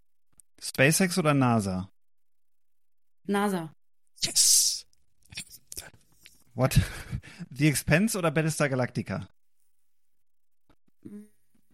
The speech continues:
Speaker 2: Battlestar Galactica.
Speaker 1: X-Wing oder tie Fighter?
Speaker 2: X-Wing.
Speaker 1: Berghütte oder Strandhotel?
Speaker 2: Berghütte.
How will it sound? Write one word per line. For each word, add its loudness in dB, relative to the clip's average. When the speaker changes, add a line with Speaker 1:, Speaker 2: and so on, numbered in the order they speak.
Speaker 2:
Battlestar -2
Galactica. -6
Speaker 1:
X-Wing 0
oder 4
tie 2
Fighter? -6
Speaker 2:
X-Wing. -4
Speaker 1:
Berghütte 2
oder 4
Strandhotel? 0
Speaker 2:
Berghütte. 0